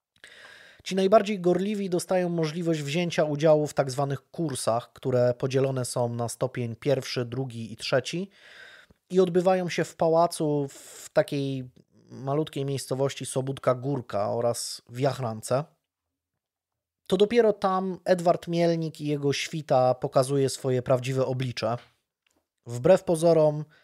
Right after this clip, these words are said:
w tajemniczych zjazdach w miejscach odosobnienia nie bierze udziału jakaś malutka grupka ludzi.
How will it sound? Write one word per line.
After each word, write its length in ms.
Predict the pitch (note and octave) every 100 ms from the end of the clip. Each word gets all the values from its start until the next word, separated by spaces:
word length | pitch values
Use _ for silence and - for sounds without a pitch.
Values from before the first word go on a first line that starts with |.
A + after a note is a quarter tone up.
| - - _ _ _
w 60 | -
tajemniczych 520 | E3 E3 F#3 F3 D#3
zjazdach 600 | C3 D#3+ E3+ D#3 D#3 -
w 40 | D3
miejscach 420 | D#3 D#3+ - -
odosobnienia 600 | D3 C#3+ D3+ D3 D3+ C#3+
nie 140 | C#3+
bierze 240 | C#3 C#3 C3+
udziału 380 | B2+ D3 C3+ B2
jakaś 480 | A#2 A2+ - -
malutka 380 | C3 C#3 C#3 C#3+
grupka 320 | B2+ C3 -
ludzi. 400 | C#3 B2 G#2 A2+